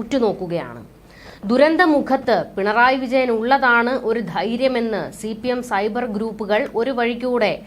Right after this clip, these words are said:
തള്ളിക്കൊണ്ടുവരുവായിരുന്നു. അത് ഇടിഞ്ഞു വീഴുമെന്ന പേടിയാണ് സഖാക്കൾക്ക്. ദുരന്തമുണ്ടായി, പിണറായി എല്ലാം നേരെയാക്കി, ഇനി എന്തിനാണ് മോദി എഴുന്നള്ളുന്നതെന്ന്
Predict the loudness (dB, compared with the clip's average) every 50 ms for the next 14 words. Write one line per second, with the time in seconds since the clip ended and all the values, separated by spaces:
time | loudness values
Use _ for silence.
0 | -18 -20 -20 -6 -2 0 0 2 2 0 2 0 0 2 2 2 2 2 4 4
1 | 4 2 2 -2 -6 -8 -12 -14 -16 -18 -20 -20 -20 -20 -20 -20 -20 -20 -20 -20
2 | -4 0 2 2 4 4 2 4 4 4 6 6 6 6 4 4 2 2 2 2
3 | 2 2 2 2 0 0 2 2 4 4 4 4 4 4 4 4 2 0 -2 -4
4 | -2 -2 -2 -2 0 0 0 0 0 -4 -8 -8 -10 -14 -16 -18 -20 -20 -20 -20
5 | -20 -20 -20 -20 -8 -4 2 4 6 6 6 6 4 4 4 4 4 4 6 6
6 | 4 4 2 -2 -6 -8 -6 -4 -2 0 2 4 4 4 4 4 4 2 2 2
7 | 2 4 4 4 4 4 4 4 4 4 4 4 4 4 4 2 2 0 -4 -4
8 | -4 -6 -8 -8 -6 -2 2 4 4 4 4 4 2 2 2 2 4 4 2 2
9 | 2 2 2 4 2 2 2 2 4 4 4 4 2 0 0 0 0 0 0 0
10 | 0 0 0 -2 -2 -2